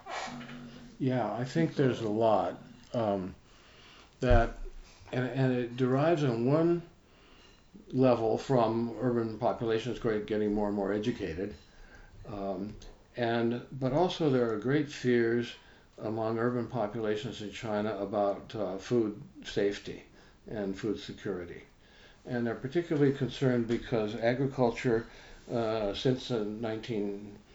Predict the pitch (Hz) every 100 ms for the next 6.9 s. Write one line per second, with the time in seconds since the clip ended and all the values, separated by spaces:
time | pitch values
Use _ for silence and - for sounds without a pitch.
0 | - - - 113 113 - 185 143 120 120
1 | 120 107 117 110 104 104 113 - 120 170
2 | 160 123 113 - 120 117 107 107 113 104
3 | 107 104 98 - - - - 131 131 135
4 | 127 127 104 113 107 104 104 107 107 104
5 | 104 101 117 101 107 104 107 98 98 98
6 | - 98 - 101 - 101 98 - 98